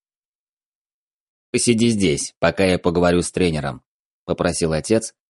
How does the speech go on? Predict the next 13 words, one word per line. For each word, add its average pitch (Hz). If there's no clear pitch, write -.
и 87
вошёл 98
в 113
зал. 87
Через 95
приоткрытую 90
дверь 95
Алексей 90
успел 107
увидеть 107
покрытый 87
татами 82
пол 104